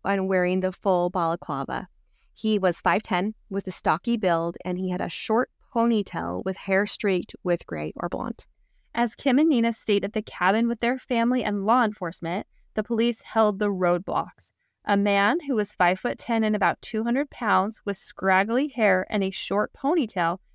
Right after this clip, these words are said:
Speaker 2: approached one of the roadblocks. He was anything but cooperative.
Speaker 1: Yeah, he refused to let them search his car, and law enforcement tried to get a hold of Kim and Nina to come and see if this was their attacker.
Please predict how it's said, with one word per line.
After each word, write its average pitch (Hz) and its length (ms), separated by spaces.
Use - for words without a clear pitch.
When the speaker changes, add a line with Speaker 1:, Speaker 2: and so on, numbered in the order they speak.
Speaker 2:
approached 220 680
one 196 400
of 185 300
the 180 100
roadblocks. - 600
He 240 180
was 226 200
anything 262 600
but 190 180
cooperative. - 580
Speaker 1:
Yeah, 165 400
he 208 400
refused 220 680
to - 80
let 196 160
them 202 140
search - 360
his 247 140
car, 180 400
and 214 200
law 196 160
enforcement 208 520
tried 220 360
to 247 100
get 214 200
a 202 80
hold 202 300
of 190 180
Kim 208 240
and 208 80
Nina 196 240
to - 120
come 202 340
and 196 160
see 208 300
if 185 240
this - 240
was 196 140
their 185 160
attacker. 185 600